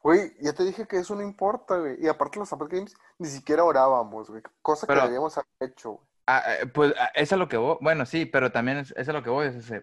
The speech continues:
Speaker 2: ¿por qué le pone, por qué le pondrías a Mad Games? Cambia el nombre, güey. Porque Amad, Amad, ¿qué significa perdón?
Speaker 1: Significa amar <laughs> más a Dios.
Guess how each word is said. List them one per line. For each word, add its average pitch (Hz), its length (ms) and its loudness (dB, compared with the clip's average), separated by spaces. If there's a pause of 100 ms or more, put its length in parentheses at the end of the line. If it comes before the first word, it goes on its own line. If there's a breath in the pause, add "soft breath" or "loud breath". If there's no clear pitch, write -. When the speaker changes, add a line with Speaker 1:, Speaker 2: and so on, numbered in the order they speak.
(120)
Speaker 2:
¿por 113 160 -6
qué 131 100 -2
le 135 60 2
pone, 127 300 -2
por 113 220 -10
qué 120 80 -2
le 127 60 -6
pondrías 110 340 -6
a 120 40 -6
Mad 110 220 -4
Games? 110 260 -10
Cambia 113 280 -4
el 104 80 -4
nombre, 104 260 -6
güey. - 120 -18 (520)
Porque 131 220 0
Amad, 127 240 2 (120)
Amad, 127 320 2
¿qué 147 60 -10
significa 139 480 -4
perdón? 113 400 -4 (1600)
Speaker 1:
Significa 131 720 -6
amar 127 280 2
<laughs> - 140 -4
más 165 340 0
a 175 200 4
Dios. 151 200 -2